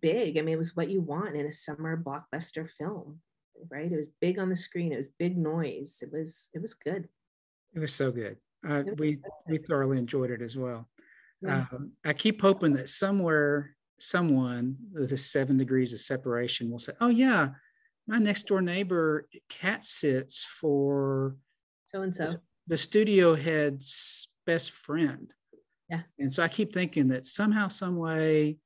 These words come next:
Speaker 2: Tom Cruise is gonna watch. So this could be the podcast that he watches or listens to. Um, and he's gonna meet you, he's gonna meet me, and he's gonna say, "I gotta have a cup of coffee with Jeff Noble."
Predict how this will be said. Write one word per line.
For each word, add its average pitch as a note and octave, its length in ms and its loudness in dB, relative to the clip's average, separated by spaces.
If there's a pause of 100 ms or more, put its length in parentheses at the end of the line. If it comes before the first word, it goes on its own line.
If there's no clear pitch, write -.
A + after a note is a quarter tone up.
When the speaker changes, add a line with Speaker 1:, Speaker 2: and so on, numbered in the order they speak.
(200)
Speaker 2:
Tom D#3 240 0
Cruise D3+ 240 0
is C#3 80 -2
gonna C3+ 200 2
watch. B2+ 580 0
So D#3+ 200 2
this - 200 4
could G#3 280 4
be G#3 180 6
the F3+ 120 2 (160)
podcast D3+ 600 0
that B2+ 120 -2
he C#3+ 100 2
watches C#3+ 460 0
or C3+ 80 2
listens D3+ 500 -2
to. A#2+ 420 -2 (640)
Um, C3+ 640 0 (160)
and D3 120 0
he's D3+ 120 4
gonna D#3+ 160 4
meet C3 260 4
you, G#3+ 180 4
he's G3 140 2
gonna B2 140 0
meet A#2+ 200 -2
me, F3 380 -2
and C3+ 100 -2
he's C3+ 120 -2
gonna C#3 140 0
say, C3+ 220 -6
"I C#3+ 120 -4
gotta C#3+ 280 -6
have B2+ 160 -4
a A#2+ 40 -8
cup B2+ 200 -10
of - 80 -20
coffee C3 320 -12
with B2 160 -10
Jeff A#2 240 -10
Noble." C3+ 320 -14